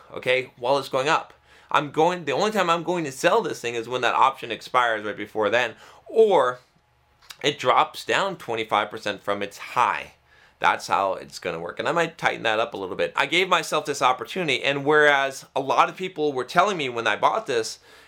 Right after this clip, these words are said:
and, and it, when it went from twenty thousand dollars to thirty thousand dollars, I made ten grand, right? That's a pretty damn good return, fifty percent return, pretty fucking good. They're like, "Sell, sell, sell."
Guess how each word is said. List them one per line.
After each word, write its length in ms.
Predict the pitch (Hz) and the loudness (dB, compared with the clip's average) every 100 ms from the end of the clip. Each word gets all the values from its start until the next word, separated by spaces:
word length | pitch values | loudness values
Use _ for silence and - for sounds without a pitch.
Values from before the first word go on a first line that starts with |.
| - | -6
and, 180 | 131 | -2
and 160 | 139 143 | 0 0
it, 260 | 139 160 147 | 0 -2 2
when 160 | 147 | 2
it 120 | 139 | 2
went 180 | 139 147 | 2 0
from 180 | - 139 | -2 -12
twenty 280 | - 151 156 | -2 -2 2
thousand 320 | 151 139 139 | 2 2 2
dollars 240 | 131 135 135 | 0 0 -2
to 100 | 117 | -4
thirty 340 | - 185 240 | 2 2 2
thousand 300 | 139 82 85 | 0 -2 -2
dollars, 140 | 87 | -4
I 20 | 107 | -2
made 160 | 110 | -4
ten 240 | - 160 147 | -2 -2 2
grand, 360 | 143 208 135 - _ - | 2 2 -2 -8 _ -2
right? 280 | 101 165 - _ | 0 0 -6 _
That's 160 | 131 156 | -12 -6
a 20 | |
pretty 200 | 196 160 | -4 0
damn 280 | 160 151 143 | 2 2 0
good 160 | 135 | -4
return, 300 | 113 110 185 | -2 -4 -4
fifty 220 | - 139 | -6 -10
percent 240 | 127 127 120 | -6 -4 -2
return, 340 | 135 202 165 - - - | 2 2 2 -6 -20 -6
pretty 140 | 156 | -2
fucking 300 | 147 139 143 | 2 0 2
good. 300 | 190 220 143 - _ | 2 4 2 -2 _
They're 100 | - | -2
like, 100 | 165 | 0
"Sell, 200 | - 247 | 2 2
sell, 160 | 233 247 | 2 0
sell." 400 | 240 269 139 | 4 4 4